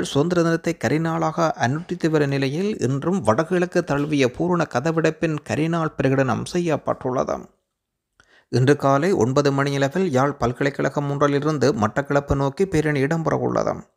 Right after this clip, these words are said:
அதனை முன்னிட்டு, இன்றைய தினம் யாழ் பல்கலைக்கழக மாணவர்களால் யாழ்ப்பாணத்தில் பேரணி செல்லும் பகுதிகளில் சுவரொட்டிகள் ஒட்டப்படுவதோடு, பல்கலைக்கழக வளாகத்தில் கருப்பு கொடிகளும் கட்டப்பட்டன. வடகிழக்கு தழுவிய கதவடைப்பும் அறிவிக்கப்பட்டுள்ளது.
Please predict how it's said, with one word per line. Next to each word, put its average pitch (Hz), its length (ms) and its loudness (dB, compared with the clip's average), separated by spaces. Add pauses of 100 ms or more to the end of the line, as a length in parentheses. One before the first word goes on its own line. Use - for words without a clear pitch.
(560)
அதனை 139 320 2
முன்னிட்டு, 139 440 0
இன்றைய 139 320 2
தினம் 135 320 0
யாழ் 123 280 0
பல்கலைக்கழக 139 680 0
மாணவர்களால் 143 760 2
யாழ்ப்பாணத்தில் 139 640 0
பேரணி 139 300 0
செல்லும் 139 280 0
பகுதிகளில் 139 640 0
சுவரொட்டிகள் 139 600 0
ஒட்டப்படுவதோடு, 139 760 2
பல்கலைக்கழக 139 680 -2
வளாகத்தில் 139 600 0 (320)
கருப்பு 147 360 2
கொடிகளும் 156 540 0
கட்டப்பட்டன. 143 680 -2 (760)
வடகிழக்கு 180 600 2
தழுவிய 180 400 2
கதவடைப்பும் 175 680 2
அறிவிக்கப்பட்டுள்ளது. 139 920 0